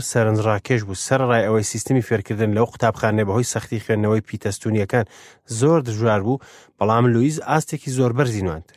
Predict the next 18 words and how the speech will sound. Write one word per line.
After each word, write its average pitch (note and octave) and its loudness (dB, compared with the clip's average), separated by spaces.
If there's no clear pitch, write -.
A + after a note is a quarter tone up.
لە B2 0
تەمەنی F3+ 2
پانزە D#3 2
ساڵیدا D#3 2
بووە B2+ 4
یەکێک C3 -2
لە B2+ 4
بەهرەمەندترین A2 0
پیانۆژەنەکانی A2 0
پاریسی A2 0
و G#2 -2
لە G#2+ 2
یەکێک A2+ -6
لە A#2 4
گەورەترین A#2 0
کلەساکان C#3+ -2
پیانۆی A#2+ 2
لێدەدا. F2 -4